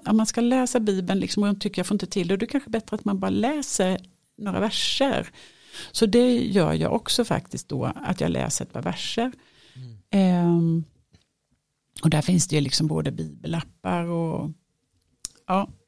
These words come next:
Speaker 2: Mm.
Speaker 1: bibelläsningsplaner på olika sätt som man kan använda sig av faktiskt.
Speaker 2: Mm. Precis. Ja, men för mig har det också varit, eh, ett avgörande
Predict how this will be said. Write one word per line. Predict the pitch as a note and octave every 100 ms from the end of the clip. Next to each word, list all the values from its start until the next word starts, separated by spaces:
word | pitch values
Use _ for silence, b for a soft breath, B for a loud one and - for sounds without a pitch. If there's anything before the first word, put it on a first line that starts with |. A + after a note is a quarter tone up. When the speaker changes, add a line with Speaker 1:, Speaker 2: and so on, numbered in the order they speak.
| _ -
Speaker 2:
Mm. | G3+
Speaker 1:
bibelläsningsplaner | E3 D#3 D3+ D#3 - D#3+ D#3
på | D#3+ E3+
olika | D#3+ E3
sätt | - D#3 -
som | - E3+
man | D#3
kan | - D#3+ -
använda | F3 E3 E3 E3+
sig | - -
av | E3 D#3+ E3 - _ -
faktiskt. | - A2+ G#2 F#2+ _ -
Speaker 2:
Mm. | _ _ _ _ _ _ _ _ b b b b _
Precis. | A2 - G#2+ - - - - b b b b
Ja, | A2+
men | A2+
för | -
mig | A#2+ B2+
har | A#2+
det | G#2+
också | A2 -
varit, | A2+ G2 - -
eh, | - - F#2+ - _ b b b -
ett | G#2
avgörande | - G#2+ G#2 A#2 A2+ G#2+ G#2 G2 G2